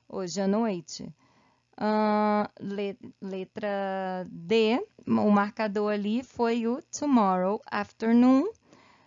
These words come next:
E fica, "Because I am meeting my friends from the reading club tomorrow afternoon." Porque eu tô encontrando com os meus amigos do clube de,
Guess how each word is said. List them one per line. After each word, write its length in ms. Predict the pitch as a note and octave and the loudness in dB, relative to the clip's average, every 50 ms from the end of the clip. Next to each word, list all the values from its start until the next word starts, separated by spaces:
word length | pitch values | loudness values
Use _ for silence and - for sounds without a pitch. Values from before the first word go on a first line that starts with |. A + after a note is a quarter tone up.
| _ _ _ _ _ _ - | _ _ _ _ _ _ -6
E 260 | A#3 B3 B3+ B3+ C4 | -2 -2 -2 0 0
fica, 640 | - - - C4 B3+ B3+ B3+ _ - C#4 C4 C4 - - | -2 -4 -2 -6 -6 -6 -6 _ -8 -6 -6 -6 -8 -10
"Because 680 | G#3+ A#3 C#4+ C4 - - B3 A3+ A3 A3+ A3 G3+ - _ _ - | -10 -10 -10 -12 -10 -6 -4 -4 -2 -4 -4 -8 -12 _ _ -8
I 420 | - B3+ B3+ B3+ C4 C4+ B3+ A#3+ G#3+ | -6 -4 -4 -4 -4 -4 -4 -2 -2
am 340 | G3+ G3 F#3 F3+ F3+ G3+ - | -2 0 0 -2 -2 -2 0
meeting 640 | G#3 G#3 A3 A3 G#3+ G3+ F3+ - - B3 B3 B3+ B3+ | 2 4 4 4 4 2 -2 -4 -2 2 2 4 4
my 180 | C4 C4+ C#4 C#4+ | 4 2 0 -4
friends 680 | - - - B3+ A#3+ A3 G#3 G3 F#3+ F#3+ F3+ - - _ _ | -8 -10 -6 -4 -2 -2 0 0 -2 -2 -4 -8 -16 _ _
from 320 | - - G3+ F#3+ F#3+ F#3 | -8 -6 -4 -2 -2 -4
the 260 | F3 F3+ F3 E3 - - _ _ _ _ _ _ _ _ _ | -4 -6 -10 -12 -14 -18 _ _ _ _ _ _ _ _ _
reading 520 | F3+ G3+ A3+ A3 G3+ - - A3+ A3+ A3+ A3+ | -8 -6 -6 -6 -6 -2 0 2 2 2 0
club 480 | - - B3+ C4+ C#4 C4 A3 F3 - - - F3 _ _ _ _ _ _ _ | -2 -6 -6 -4 -2 -2 -2 -4 -4 -10 -18 -20 _ _ _ _ _ _ _
tomorrow 480 | - F3+ F#3 F3+ F3 F3 F3 F3 F3+ F3+ | -6 -4 -2 -2 0 -2 -4 -4 -6 -6
afternoon." 640 | F3+ F3+ _ _ - G#3+ A3 A#3 B3 A#3 G3 D#3 - - - - _ _ _ _ | -6 -8 _ _ -4 0 0 2 2 2 0 -2 -4 -14 -20 -20 _ _ _ _
Porque 340 | - A3+ A3+ - _ - A#3 | -10 -10 -10 -10 _ -8 -6
eu 120 | G#3+ A3 | -6 -6
tô 100 | G#3+ - | -4 -2
encontrando 520 | A3 G#3+ G#3+ A3 G#3+ G3+ G#3 A3 A#3 B3 B3+ | -2 -2 0 0 -2 -2 0 2 2 2 0
com 100 | - C#4+ | 0 -2
os 60 | C#4 | 0
meus 200 | C4 B3+ B3 A#3 | 0 0 0 0
amigos 400 | C4 B3+ A#3+ A#3 A3 A#3 A#3+ G#3 | 2 2 2 0 0 -2 -6 -8
do 80 | A3 | -8
clube 300 | A#3 - A3 G#3 F#3 G3+ | -12 -10 -10 -10 -8 -8
de, 260 | G3 G3 G#3 - B3+ | -8 -8 -10 -10 -12